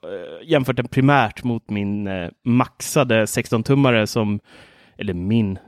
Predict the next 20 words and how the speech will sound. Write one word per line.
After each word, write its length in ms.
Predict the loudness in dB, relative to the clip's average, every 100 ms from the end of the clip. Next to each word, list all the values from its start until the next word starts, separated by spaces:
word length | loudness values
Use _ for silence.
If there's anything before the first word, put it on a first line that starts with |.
| _
Apples 520 | 0 0 -4 -8 -12
som 140 | -4 -2
jag 60 |
har 60 | -2
på 160 | -2 0
lån. 320 | 2 2 -2 -10 -20 -20 _ -6
Eh, 560 | -2 -2 0 -2 -2 -6 _ _ _ _ _ _ _ _ _
en 120 | 2
maxad 500 | 2 0 -6 -6 -8 _
för 300 | -2 2 4
trettiofem 420 | 2 -2 0 0 4
tusen 380 | 2 2 0 -2 _ _
jämfört 440 | 0 2 2 -2 0
då 200 | 0 2
med 640 | 2 2 2 2 0 -2 -4 _ -2
Macbook 540 | -2 -2 -4 -6 -10
Pro 480 | 0 4 4 4 -2 -8 _
tretton 340 | -4 0 0 0
tum 440 | 2 2 2 -2 -6 _ _
med 180 | -4 -4